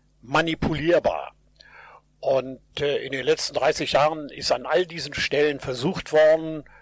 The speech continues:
sagen wir mal, Schutzmechanismen einzubauen, um die Manipulationschance zu reduzieren.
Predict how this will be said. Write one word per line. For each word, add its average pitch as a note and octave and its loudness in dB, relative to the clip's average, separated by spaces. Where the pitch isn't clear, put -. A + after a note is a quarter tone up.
sagen C3 2
wir B2+ 4
mal, A#2+ 4
Schutzmechanismen C#3+ 0
einzubauen, C#3+ 2
um C#3 0
die B2 -8
Manipulationschance C#3+ 0
zu - -10
reduzieren. C3 -4